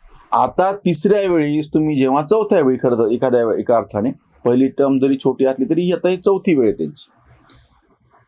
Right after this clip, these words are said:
आता अडचण अशी आहे की तुम्ही लोकांच्या समोर जेव्हा जाता, तेव्हा तुम्ही जे सांगितलेलं आहे दोन हजार तेरा मध्ये, तेच सगळं आपलीच भूत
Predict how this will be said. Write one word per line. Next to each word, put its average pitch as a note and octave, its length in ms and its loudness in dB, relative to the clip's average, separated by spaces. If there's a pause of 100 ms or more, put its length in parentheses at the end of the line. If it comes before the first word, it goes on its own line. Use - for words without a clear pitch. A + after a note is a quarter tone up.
(340)
आता E3+ 420 0
अडचण D#3+ 300 0
अशी C3+ 300 0
आहे C#3 580 0
की E3+ 180 -4
तुम्ही E3 440 0
लोकांच्या F3 460 0
समोर D#3+ 320 0
जेव्हा C#3 260 0
जाता, B2+ 340 0
तेव्हा F3+ 240 -2
तुम्ही G#3+ 380 0
जे A3+ 160 0
सांगितलेलं F3+ 540 0
आहे D#3+ 80 0
दोन D3+ 200 -2
हजार C#3 280 0
तेरा C3 340 0
मध्ये, B2 380 0
तेच G3 440 -2
सगळं D#3+ 240 2
आपलीच D#3+ 520 0
भूत C#3+ 480 0